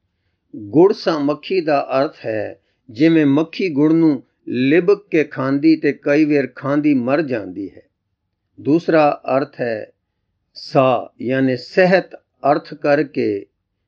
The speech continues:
ਮੱਖੀ ਸਮੇਤ ਗੁੜ ਖਾ ਜਾਣਾ। ਜਾਨੀਅੜਾ ਤੋਂ ਭਾਵ ਹੈ ਪਿਆਰਾ,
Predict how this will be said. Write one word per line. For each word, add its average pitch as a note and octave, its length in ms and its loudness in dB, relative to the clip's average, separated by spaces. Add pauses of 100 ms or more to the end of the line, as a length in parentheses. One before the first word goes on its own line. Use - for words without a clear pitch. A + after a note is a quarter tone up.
(160)
ਮੱਖੀ E3+ 460 0
ਸਮੇਤ C3 520 -2
ਗੁੜ B2+ 320 0
ਖਾ G#2 220 -10
ਜਾਣਾ। F#2 300 -20 (1300)
ਜਾਨੀਅੜਾ F#3 720 4
ਤੋਂ D#3 200 -2
ਭਾਵ A#2+ 440 -2
ਹੈ B2+ 140 -4
ਪਿਆਰਾ, G2+ 540 -6